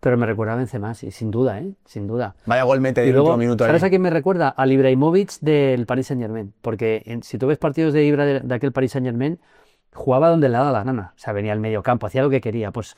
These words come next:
Speaker 1: Harry Kane en el Bayern hace prácticamente lo mismo. Le voy a poner en casi Balón de Oro, porque al perder la semifinal de, de,
Speaker 2: Ya, del
Speaker 1: de la
Speaker 2: Champions.
Speaker 1: Champions, pero si Inglaterra gana el Mundial, sería uno de los favoritos, ¿eh?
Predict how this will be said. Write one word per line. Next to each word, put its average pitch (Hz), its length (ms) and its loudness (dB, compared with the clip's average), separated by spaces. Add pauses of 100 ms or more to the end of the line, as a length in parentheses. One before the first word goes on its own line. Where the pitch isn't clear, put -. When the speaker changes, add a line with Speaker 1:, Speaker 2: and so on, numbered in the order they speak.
Speaker 1:
Harry 131 220 0
Kane 139 160 4
en 135 40 2
el 127 60 0
Bayern 135 220 2
hace 147 120 -4
prácticamente 127 460 -4
lo 101 80 -4
mismo. 113 320 -10 (320)
Le 139 120 2
voy 147 40 6
a 160 80 4
poner 202 160 4
en 175 140 2
casi 151 240 0
Balón 120 300 0
de 113 100 0
Oro, 139 180 -2
porque 123 220 -4
al 117 100 -2
perder 123 320 0
la 160 120 4
semifinal 139 500 0
de, 123 540 2 (760)
de, 117 680 0 (320)
Speaker 2:
Ya, 123 200 2
del 120 100 4
Speaker 1:
de 117 60 -4
la 120 60 -4
Speaker 2:
Champions. 123 280 0
Speaker 1:
Champions, 143 220 0
pero 139 160 2
si 156 80 0
Inglaterra 139 400 2
gana 165 180 2
el 156 80 2
Mundial, 165 540 2 (360)
sería 120 440 -4
uno 120 160 -2
de 110 80 -2
los 104 100 -6
favoritos, 98 440 -10
¿eh? 156 100 -18